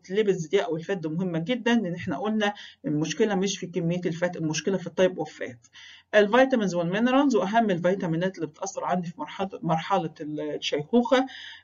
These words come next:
اللي هي فيتامين بي اتناشر، فيتامين دي، فيتامين بي ناين، والكالسيوم والصوديوم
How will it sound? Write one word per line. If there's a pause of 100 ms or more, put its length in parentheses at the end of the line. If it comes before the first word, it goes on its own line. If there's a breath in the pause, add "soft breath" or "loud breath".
اللي
هي
فيتامين
بي
اتناشر،
فيتامين
دي، (440 loud breath)
فيتامين
بي
ناين، (380 loud breath)
والكالسيوم
والصوديوم